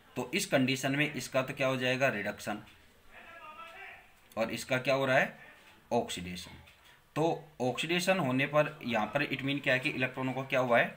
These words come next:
Transformation हुआ है, यानी कि one metal से other metals पर, ठीक है। तो इस तरह से क्या होगा, यहाँ पर ये इनका color fade हो जाता है, यानी कि color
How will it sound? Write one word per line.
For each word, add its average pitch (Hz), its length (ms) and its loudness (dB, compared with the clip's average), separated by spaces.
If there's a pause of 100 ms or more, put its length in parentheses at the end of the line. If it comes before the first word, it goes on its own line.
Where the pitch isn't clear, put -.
Transformation 107 640 0
हुआ 95 140 -6
है, 95 120 -8
यानी 110 200 0
कि 196 220 -2 (520)
one 127 180 6
metal 127 320 4
से 190 240 0 (200)
other 117 220 4
metals 90 400 -8
पर, - 140 -16 (300)
ठीक 131 160 2
है। 190 80 -2 (360)
तो 135 180 0
इस 135 120 -4
तरह 160 140 0
से - 140 -2
क्या 170 140 2
होगा, 139 200 2
यहाँ 127 180 4
पर 139 160 -2
ये 156 280 0 (200)
इनका 131 260 0
color 135 360 0 (480)
fade 110 200 4
हो 98 100 -6
जाता 98 220 -2
है, 120 40 2
यानी 117 140 2
कि 151 120 0
color 139 360 6